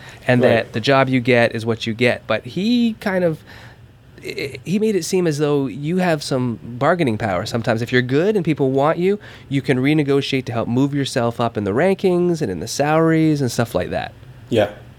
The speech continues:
Speaker 2: absolutely. Yeah. You and I, we were in an era where we didn't have a lot of access to this stuff, so we were just guessing our way through. We could have probably made a lot more money and had a better career if we had, if we had have known,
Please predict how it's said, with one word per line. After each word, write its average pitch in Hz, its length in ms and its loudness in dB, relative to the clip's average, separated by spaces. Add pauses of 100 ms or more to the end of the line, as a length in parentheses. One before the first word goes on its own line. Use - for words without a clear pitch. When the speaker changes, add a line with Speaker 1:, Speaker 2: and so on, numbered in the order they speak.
(260)
Speaker 2:
absolutely. 123 460 2
Yeah. 117 300 0
You 139 200 0
and 147 80 -2
I, 127 340 0 (300)
we 135 220 0
were 143 120 2
in 143 80 0
an 143 80 2
era 139 280 2
where 113 180 0
we 120 160 0
didn't 127 160 -2
have 123 180 -2
a - 40 -8
lot 120 160 2
of 117 80 -6
access 120 320 -2
to 113 80 -4
this 107 120 2
stuff, 107 200 -2
so 107 260 -4 (400)
we 117 80 -2
were 180 80 4
just 127 220 2
guessing 123 280 2
our 120 60 2
way 120 160 2
through. 127 300 0
We 147 320 0
could - 200 -6
have 151 100 -4
probably 151 220 2
made 143 160 2
a 117 60 2
lot 123 300 2
more 170 120 2
money 147 360 2 (220)
and 113 100 2
had 117 180 4
a - 20 -10
better 139 240 2
career 131 440 2
if 101 60 -6
we 110 120 2
had, 117 400 0 (320)
if 151 180 -2
we 170 120 2
had 165 180 0
have 160 100 2
known, 117 400 2